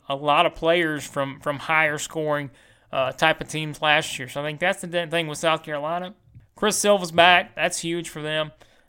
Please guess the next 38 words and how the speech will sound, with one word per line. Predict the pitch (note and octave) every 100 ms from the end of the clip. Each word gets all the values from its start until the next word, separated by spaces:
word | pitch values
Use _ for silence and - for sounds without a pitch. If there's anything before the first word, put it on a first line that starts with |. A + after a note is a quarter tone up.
| -
um, | - C#2 C#2 - - -
because, | D3+ D3 C#3+ C3+ -
you | F3 F3+ D3+
know, | B2+ C3+
he's | C#3+ F3+ F3
been | E3+
someone | C#3+ D3+ C#3+ C#3+ C#3
that, | C3+
that's | C3+ -
really | D3 D3
been, | C3+ C#3 C3+ - _ _ _
uh, | D3 C#3
very, | C#3 F3+ G3+
y-, | F#3+
y-, | D#3+ D3+ D#3 E3
you |
know, | D3+ B2+
fun | - G3+
to | F3
watch | D3+ D#3 C3+ C3 -
over | C3 C3+
the | C3
past | C3+ C#3 -
several | D3+ C#3 C3+
years | C#3 C3+
in | C3
terms | C#3+ B2+
of | A#2+
his | C#3 C#3
development | C3+ C#3+ C3+ C#3
from | -
that | C3 B2+ -
team | D3+
that | D3 -
made | C#3 C#3
the |
Final | B2+ C3+ C3+ B2+
Four, | - C#3 C3+ C3